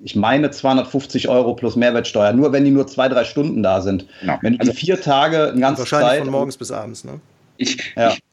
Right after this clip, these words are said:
Speaker 2: ich b-, b-, nur mal als Beispiel, das sind
Speaker 3: Hau
Speaker 2: jetzt
Speaker 3: raus.
Speaker 2: ungefähr sechs, sechstausend Euro, was wir praktisch an Feuerwehrkosten haben.
Speaker 1: Ja.
Speaker 2: Äh, das heißt, äh, wir, wir brauchen fast zwanzig, fünfundzwanzig Kongressteilnehmer, um diese Kosten, äh, reinzuspielen. Äh, und da muss man mal gucken, weil man denkt ja dann immer, "Oh, äh, das ist ein Riesenbudget", aber so,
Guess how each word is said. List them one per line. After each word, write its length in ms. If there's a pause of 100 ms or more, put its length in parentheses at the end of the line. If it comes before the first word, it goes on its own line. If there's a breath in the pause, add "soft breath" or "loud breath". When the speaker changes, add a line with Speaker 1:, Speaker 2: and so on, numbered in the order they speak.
Speaker 2:
ich 160
b-, 100
b-, 120
nur 380
mal 140
als 120
Beispiel, 360
das 60
sind 140
Speaker 3:
Hau 40
Speaker 2:
jetzt 100
Speaker 3:
raus. 60
Speaker 2:
ungefähr 200
sechs, 300
sechstausend 720
Euro, 340
was 160
wir 100
praktisch 260
an 100
Feuerwehrkosten 720
haben. 300 (180 loud breath)
Speaker 1:
Ja. 100
Speaker 2:
Äh, 140
das 120
heißt, 360
äh, 180
wir, 220
wir 160
brauchen 400
fast 300 (160)
zwanzig, 400
fünfundzwanzig 560
Kongressteilnehmer, 720
um 80
diese 160
Kosten, 440
äh, 100
reinzuspielen. 840 (240 loud breath)
Äh, 140
und 140
da 60
muss 140
man 120
mal 80
gucken, 420 (160 loud breath)
weil 80
man 160
denkt 180
ja 60
dann 160
immer, 260
"Oh, 220
äh, 180
das 220
ist 100
ein 80
Riesenbudget", 640
aber 160
so, 260